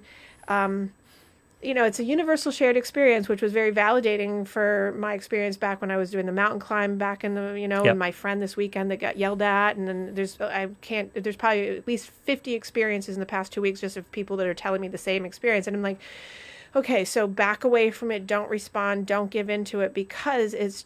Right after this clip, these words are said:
Speaker 1: just not worth it."
Speaker 2: Right.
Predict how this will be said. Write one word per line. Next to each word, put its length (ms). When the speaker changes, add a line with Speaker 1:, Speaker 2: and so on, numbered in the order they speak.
Speaker 1:
just 500
not 320
worth 680
it." 480
Speaker 2:
Right. 180